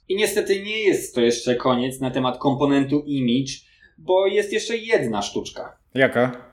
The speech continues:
Speaker 1: Sztuczka rozwiązuje nam kwestię zastanawiania się, czy nasz C M S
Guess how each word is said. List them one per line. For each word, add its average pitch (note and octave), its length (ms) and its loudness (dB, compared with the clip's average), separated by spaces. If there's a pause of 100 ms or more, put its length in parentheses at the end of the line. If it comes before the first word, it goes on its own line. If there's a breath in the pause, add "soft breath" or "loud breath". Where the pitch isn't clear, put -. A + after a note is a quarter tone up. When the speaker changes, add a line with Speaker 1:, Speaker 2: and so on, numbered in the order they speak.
Speaker 1:
Sztuczka - 460 0
rozwiązuje A3+ 520 2
nam D3+ 200 0
kwestię B2+ 720 2
zastanawiania C3+ 840 2
się, A2 340 -4
czy C3 100 -8
nasz E3 300 0
C C#3+ 180 2
M A#2+ 180 2
S - 440 -2